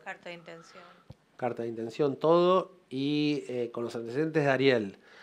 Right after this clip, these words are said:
Speaker 2: con los pequeños antecedentes que empezaba a tener la, que teníamos con la productora, y con los uruguayos que de tanto ir a festivales, esto, terminás también siendo amigos, y la realidad es que, eh, por ejemplo, en Uruguay,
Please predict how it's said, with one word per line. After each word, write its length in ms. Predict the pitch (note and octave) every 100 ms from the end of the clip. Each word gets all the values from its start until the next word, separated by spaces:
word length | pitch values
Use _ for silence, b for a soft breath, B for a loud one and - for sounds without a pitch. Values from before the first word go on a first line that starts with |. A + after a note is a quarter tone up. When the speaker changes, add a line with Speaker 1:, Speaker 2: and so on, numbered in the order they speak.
| B B -
Speaker 2:
con 220 | A#2+ A#2
los 320 | A#2 A#2+ - -
pequeños 380 | C3 D#3 D#3+ C#3
antecedentes 640 | C3 C#3 D3 C3+ - B2
que 120 | -
empezaba 360 | - A#2+ D#3 D3
a 80 | C3+
tener 180 | C#3
la, 160 | D3 C3 - -
que 60 |
teníamos 480 | B2 C3 C#3+ C#3 B2
con 100 | B2+
la 100 | B2
productora, 680 | B2 B2+ B2 C#3 B2 A2+ - B B B B _ _ -
y 100 | C#3+
con 420 | - B2+ B2 B2+
los 220 | B2+ -
uruguayos 520 | D3 C#3 E3+ F3 E3+ -
que 920 | - C#3+ C3+ B2+ B2+ B2 A#2+ A#2+ A2+ B B B -
de 140 | B2+
tanto 320 | C3 E3+ F3+ E3+
ir 100 | D#3+
a 60 |
festivales, 640 | C#3 D3 - E3 E3+ D3+
esto, 160 | E3+ D#3+
terminás 500 | - C3+ B2 D#3+ F#3+
también 340 | D3 C#3+ D#3
siendo 300 | D3 E3 D#3
amigos, 460 | D3+ E3+ E3 E3 -
y 120 | C3+
la 120 | B2 B2
realidad 340 | B2 C3+ E3
es 80 | E3
que, 400 | - D3+ C#3 C3+
eh, 420 | C3+ A#2 A2+ G#2+ - -
por 80 | A#2
ejemplo, 260 | C#3 C#3
en 100 | B2+
Uruguay, 480 | B2+ C#3 D#3+ E3+